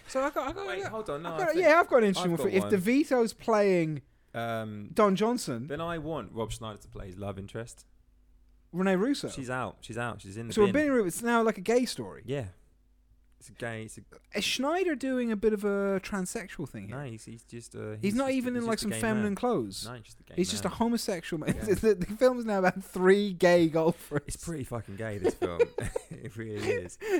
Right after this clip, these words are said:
Speaker 2: It is, like, there's three men that live in a trailer. Like, it is a
Speaker 1: <laughs>
Speaker 2: pretty homoerotic
Speaker 1: No, there's
Speaker 2: film.
Speaker 1: only, no, no, hang on, hang
Speaker 2: There's
Speaker 1: on.
Speaker 2: only
Speaker 1: That
Speaker 2: two
Speaker 1: is a
Speaker 2: women.
Speaker 1: man and his best friend.
Speaker 2: <laughs>
Speaker 1: And
Speaker 2: Or
Speaker 1: they
Speaker 2: just
Speaker 1: share a
Speaker 2: living
Speaker 1: trailer.
Speaker 2: in, like, the very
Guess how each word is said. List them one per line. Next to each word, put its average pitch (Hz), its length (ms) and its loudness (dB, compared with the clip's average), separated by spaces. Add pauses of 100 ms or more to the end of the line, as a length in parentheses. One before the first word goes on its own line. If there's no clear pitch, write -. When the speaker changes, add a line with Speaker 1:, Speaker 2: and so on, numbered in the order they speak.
(180)
Speaker 2:
It 466 120 8
is, 131 240 10
like, 98 160 -2
there's - 180 -4
three 139 260 -6
men 131 240 2
that - 120 6
live 110 180 0
in 107 60 -6
a 101 40 -8
trailer. 101 480 -4
Like, 82 240 4
it - 180 4
is 196 80 -6
a 208 140 6
Speaker 1:
<laughs> - 0 -
Speaker 2:
pretty - 500 -10
homoerotic 92 720 -8
Speaker 1:
No, 180 140 2
there's 175 120 0
Speaker 2:
film. 226 120 2
Speaker 1:
only, 196 100 -4
no, 170 220 2
no, 131 80 -4
hang 151 240 -6
on, 87 180 -12
hang 123 120 -8
Speaker 2:
There's 135 120 -4
Speaker 1:
on. 156 140 -4
Speaker 2:
only 180 180 -4
Speaker 1:
That 175 140 4
Speaker 2:
two 175 60 2
Speaker 1:
is 208 140 4
a 202 40 6
Speaker 2:
women. 196 140 4
Speaker 1:
man 190 420 4
and 156 140 0
his 151 120 0
best - 340 2
friend. 113 480 -4
Speaker 2:
<laughs> - 40 -4 (400)
Speaker 1:
And 180 120 6
Speaker 2:
Or 190 40 10
Speaker 1:
they 226 160 10
Speaker 2:
just 226 160 4
Speaker 1:
share 190 320 6
a - 20 4
Speaker 2:
living 165 140 6
Speaker 1:
trailer. 180 380 6
Speaker 2:
in, 147 180 -2
like, 135 180 -4 (160)
the 120 120 -14
very 120 260 -6